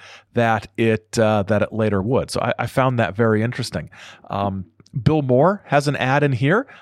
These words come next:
offering his publications and research, uh, through the organization, the Fair Witness Project Incorporated, to those who might be interested.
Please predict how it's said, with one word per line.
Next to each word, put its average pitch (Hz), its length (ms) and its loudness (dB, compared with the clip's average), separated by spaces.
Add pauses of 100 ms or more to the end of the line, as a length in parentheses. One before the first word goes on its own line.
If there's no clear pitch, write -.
(100)
offering 117 480 0
his 107 180 -2
publications 120 720 0
and 101 140 -2
research, 139 560 0
uh, 101 220 0
through 117 180 -4
the 113 120 -4
organization, 113 720 -2
the 110 120 -4
Fair 120 400 2
Witness 110 440 -4 (200)
Project 117 520 2
Incorporated, 143 760 0 (360)
to 117 300 2
those 113 520 2
who 120 200 2
might 110 320 0
be 104 300 0 (400)
interested. 113 580 0